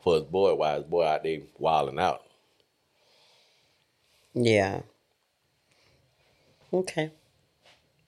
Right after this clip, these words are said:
Speaker 1: Just, I ain't answered the question.
Speaker 2: I would
Speaker 1: You ain't told her what she need to do.
Speaker 2: I just said you left that part
Speaker 1: Stay.
Speaker 2: out.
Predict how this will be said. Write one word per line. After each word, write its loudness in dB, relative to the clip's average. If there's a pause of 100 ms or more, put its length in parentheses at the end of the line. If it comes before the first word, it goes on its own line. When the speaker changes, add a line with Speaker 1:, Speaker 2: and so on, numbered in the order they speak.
(340)
Speaker 1:
Just, -12
I -16 (160)
ain't -20
answered -20
the -20
question. -20 (460)
Speaker 2:
I 2
would 0 (1200)
Speaker 1:
You -14
ain't -10
told -6
her -4
what -6
she -6
need -16
to -20
do. -20 (800)
Speaker 2:
I -2
just -6
said -2
you -8
left 2
that 0
part -4
Speaker 1:
Stay. -2
Speaker 2:
out. -16